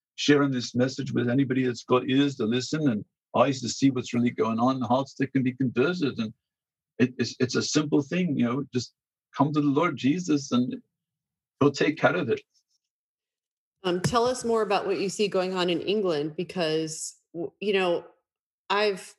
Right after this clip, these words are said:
Speaker 2: been so astonished seeing how, you know, a million people will come out in the street to protest in Europe. And here in the United States, it's so sleepy. You know, I just moved here to Florida, as you know, but,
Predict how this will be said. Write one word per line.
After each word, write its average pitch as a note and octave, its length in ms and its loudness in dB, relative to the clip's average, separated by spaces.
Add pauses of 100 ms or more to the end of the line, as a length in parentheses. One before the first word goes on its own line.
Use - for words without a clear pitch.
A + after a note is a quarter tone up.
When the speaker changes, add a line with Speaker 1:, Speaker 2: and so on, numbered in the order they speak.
Speaker 2:
been G3+ 200 2
so G3+ 280 0
astonished F#3 640 -2
seeing F3 400 -2
how, D#3+ 520 -4 (340)
you F3+ 80 -2
know, E3 160 0
a D3+ 60 -2
million F#3 440 0
people F3 380 -2
will D3 100 -2
come E3+ 240 -2
out D#3 200 0
in D#3 60 -2
the D#3 60 -2
street D#3+ 380 -4
to D#3+ 80 -12
protest E3 680 -4
in D#3 300 -4 (280)
Europe. E3 480 0
And D3+ 340 -2 (180)
here F3 280 0
in E3+ 80 0
the E3+ 80 -2
United D#3+ 340 -2
States, E3+ 460 -2
it's D3 160 -8
so E3 240 0
sleepy. E3 760 -2 (480)
You F3+ 80 0
know, D#3+ 160 0
I E3 100 -2
just E3+ 500 -2
moved A3 280 0
here F#3 160 0
to E3 80 -4
Florida, D#3+ 340 0
as D#3 240 -2
you E3 60 -4
know, F3+ 240 0
but, D#3 260 -2